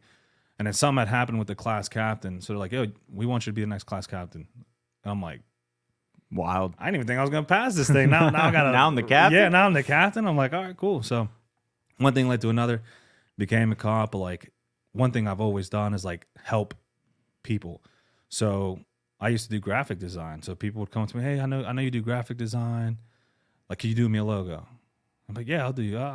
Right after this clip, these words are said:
Speaker 1: I'll make a logo." Like, "How much are you charging?" I'm like, "I'm not really charging anything. I just wanna see you, like,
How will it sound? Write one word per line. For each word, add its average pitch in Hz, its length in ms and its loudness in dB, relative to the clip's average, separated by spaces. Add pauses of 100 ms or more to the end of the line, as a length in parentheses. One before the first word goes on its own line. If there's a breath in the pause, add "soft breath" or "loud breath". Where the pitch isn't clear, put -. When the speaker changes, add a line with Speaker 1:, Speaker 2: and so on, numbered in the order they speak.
Speaker 1:
I'll 147 60 -8
make 104 160 -4
a 92 60 -8
logo." 95 360 -8 (640)
Like, 120 100 0
"How 139 100 2
much 139 180 -2
are - 20 -2
you 123 80 -2
charging?" 120 380 -2
I'm 107 60 -6
like, 110 120 -8
"I'm 156 220 -10
not 151 80 -4
really 135 160 -2
charging 120 320 -2
anything. 110 180 -2
I 123 60 -2
just 117 100 -6
wanna 113 140 -4
see - 160 -6
you, 110 140 -2
like, 95 340 -8